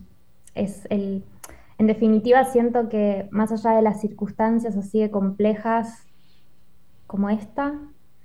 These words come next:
lo que nos mueve en el fondo como mamás es el amor, el amor por nuestros hijos,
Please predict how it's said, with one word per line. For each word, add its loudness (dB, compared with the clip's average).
lo -2
que -4
nos -4
mueve 2
en -2
el -2
fondo 0
como -2
mamás -2
es -10
el -8
amor, -2
el -8
amor -2
por -4
nuestros -6
hijos, -6